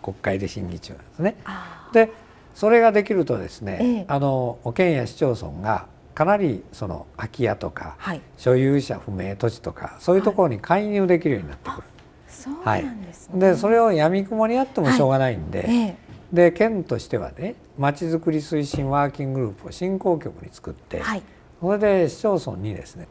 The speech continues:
Speaker 1: 重点的にどの地域やるか
Speaker 2: はい。
Speaker 1: ということを投げかけて、
Speaker 2: ええ。
Speaker 1: それで市町村の方でここをやろうねっていうふうになっ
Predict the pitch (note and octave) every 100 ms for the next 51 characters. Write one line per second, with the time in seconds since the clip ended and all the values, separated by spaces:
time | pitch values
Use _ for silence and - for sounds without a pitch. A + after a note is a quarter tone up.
0 | - D#3+ G3+ G3 F#3+ F#3 F3 D#3+ D#3+ G#3+
1 | A3 G#3 - - D#2+ - C#3 - - F#3
2 | E3 - - G#3+ A3+ A3 A3 E3+ B2 A#2
3 | B2 C3 D3 G#2+ - - - G3+ G#3 D#3
4 | - A3 A#3 A#3 G3 - F#3 D3 B2 A2
5 | G2+ G#2+ C#3+ F#3 D3+ - G#2+ F3 G3 A#3+
6 | G3+ E3 E3 A2+ F2 A2 - - A#2 C#3
7 | A#2+ D3 G#2 F2+